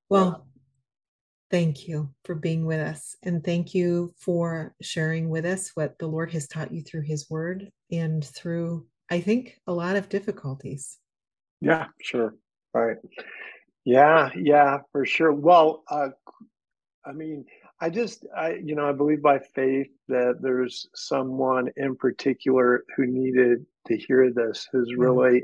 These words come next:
Speaker 2: at the end of themselves. And, uh, having the pastor's heart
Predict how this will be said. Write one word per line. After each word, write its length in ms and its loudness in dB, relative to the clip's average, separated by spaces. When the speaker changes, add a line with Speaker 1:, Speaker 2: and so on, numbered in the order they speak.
Speaker 2:
at 200 -2
the 160 -4
end 220 -2
of 120 -2
themselves. 920 2
And, 640 4
uh, 340 -12
having 1000 0
the 100 4
pastor's 560 2
heart 340 2